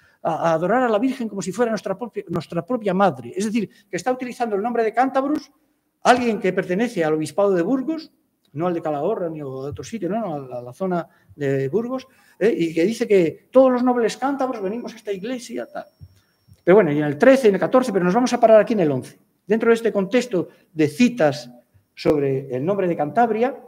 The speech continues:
pues resulta que en la zona francesa de las Landas, el departamento de las Landas, hay una abadía, la abadía de Saint-Sever,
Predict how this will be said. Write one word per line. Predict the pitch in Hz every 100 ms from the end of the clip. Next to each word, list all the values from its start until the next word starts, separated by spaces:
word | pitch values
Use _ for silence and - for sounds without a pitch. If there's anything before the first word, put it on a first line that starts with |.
| _ _ _ _ _ _
pues | 165
resulta | 165 165 269 262 254
que | 165 156 147
en | 147 147
la | 139
zona | - - 254 226 190
francesa | 175 170 165 254 180
de | 156 143
las | 131 117
Landas, | 202 254 180 170
el | 151
departamento | 139 139 151 180
de | 185
las | 175
Landas, | 185 233 190 233 - _ _ _ _ _ _ _ _ _ _ _ _ _ _ _ -
hay | 170 190 -
una | 190
abadía, | 175 170 220 170 220 - - - _ - -
la | - 131
abadía | 131 180 170
de |
Saint-Sever, | 151 156 139 135 170 214 - -